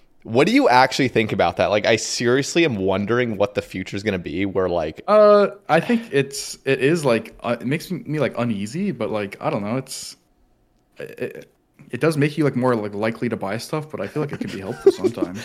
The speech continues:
Speaker 1: <laughs> Yeah.
Speaker 2: It's like, it's like, it's like someone else is doing some work for you. Like, you don't gotta do the, you don't gotta, like, Google anything. Like, we'll just show it to you. <laughs>
Speaker 1: No, like, sh-,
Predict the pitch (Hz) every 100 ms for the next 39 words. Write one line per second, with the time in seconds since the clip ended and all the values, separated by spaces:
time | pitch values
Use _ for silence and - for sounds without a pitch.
0 | - - 120 175 247 117 - 143 120 -
1 | 143 147 135 185 147 170 185 170 170 160
2 | 131 147 147 135 110 131 - 110 101 101
3 | 127 131 123 120 120 117 131 120 113 107
4 | 98 95 110 123 123 123 123 135 127 107
5 | 117 113 98 123 143 - 87 120 - 147
6 | - 143 160 151 120 -